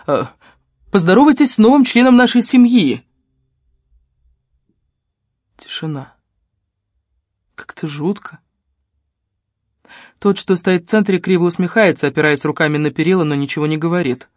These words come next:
«Рид!» Повелительный голос Калума эхом отражается от стен.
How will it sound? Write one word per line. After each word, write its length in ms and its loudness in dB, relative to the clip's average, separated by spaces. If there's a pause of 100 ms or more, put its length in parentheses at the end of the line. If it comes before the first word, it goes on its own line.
(760)
«Рид!» 600 0 (760)
Повелительный 580 -4
голос 280 -2
Калума 400 2
эхом 220 0
отражается 520 -2
от 120 -4
стен. 420 -6